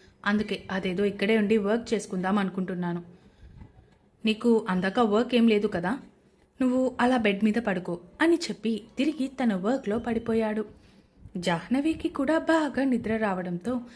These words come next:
ఇంకేం మాట్లాడకుండా హ్యాపీగా పడుకుండిపోయింది. అర్జున్ తన వర్క్ చేసుకుంటూ అనుకోకుండా జాహ్నవి వైపు చూశాడు. ఎందుకో తెలియకుండానే తన వైపే చూస్తూ ఉన్నాడు అర్జున్. ఎంతసేపు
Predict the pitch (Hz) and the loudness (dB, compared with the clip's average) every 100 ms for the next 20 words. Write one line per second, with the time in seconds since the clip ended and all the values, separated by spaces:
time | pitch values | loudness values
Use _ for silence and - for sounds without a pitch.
0 | - - - 359 349 302 294 240 196 208 | -20 -14 -4 -2 2 2 2 2 0 -4
1 | 196 196 190 190 190 - 240 226 202 - | -4 -4 -4 -4 -6 -8 -6 -6 -8 -10
2 | 175 220 226 214 208 208 208 202 202 208 | -6 -4 -4 -6 -6 -4 -4 -4 -4 -8
3 | - - _ _ - _ - 269 330 247 | -12 -20 _ _ -20 _ -2 2 2 0
4 | 269 254 214 180 202 285 - 220 - 180 | -2 0 -2 0 -2 -4 -4 -6 -4 -6
5 | 175 220 - - - _ - 226 240 226 | -4 -6 -6 -20 -20 _ 0 0 2 -2
6 | 214 190 180 - 180 180 165 - 175 175 | -2 -4 -4 -8 -6 -4 -4 -6 -4 -4
7 | 170 165 208 208 208 202 196 196 - - | -6 -6 -8 -6 -6 -4 -6 -8 -12 -20
8 | - _ - _ - 190 185 175 185 180 | -20 _ -20 _ -8 -4 -4 -4 -8 -10
9 | - 185 175 294 - 269 226 208 247 240 | -8 -4 -2 -2 0 -2 0 -2 -4 -6
10 | - - _ - 359 339 254 202 196 208 | -20 -20 _ -4 -2 -2 -4 -4 -2 -2
11 | 226 247 226 226 - 247 240 214 208 269 | -2 -4 -4 -4 -4 0 2 2 0 -2
12 | 269 233 262 254 - - - - _ _ | -2 -2 -4 -4 -8 -20 -20 -20 _ _
13 | - 170 170 185 220 208 | -4 -4 -4 -4 -4 -2